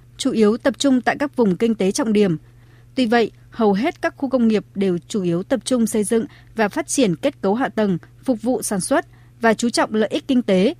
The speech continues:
mà chưa quan tâm đúng mức đến việc phát triển hạ tầng xã hội cho người lao động.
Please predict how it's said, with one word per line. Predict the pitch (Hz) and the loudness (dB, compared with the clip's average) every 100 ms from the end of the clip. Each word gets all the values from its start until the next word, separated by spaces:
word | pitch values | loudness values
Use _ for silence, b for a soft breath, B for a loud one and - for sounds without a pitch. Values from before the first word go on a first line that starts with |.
| - - b b | -10 -20 b b
mà | 226 208 | -2 0
chưa | - 285 | 0 0
quan | 262 240 | 0 0
tâm | 240 233 208 | 2 2 2
đúng | 214 | 2
mức | 294 - | 2 2
đến | 202 190 | -2 -2
việc | 220 240 - | 0 -2 -4
phát | 302 | -6
triển | - 233 | 0 0
hạ | 202 | 0
tầng | - 202 170 | -2 -4 -2
xã | - | -2
hội | 226 247 | 0 -2
cho | - 208 | -2 -2
người | 196 180 | -2 0
lao | 208 | 0
động. | 214 | 0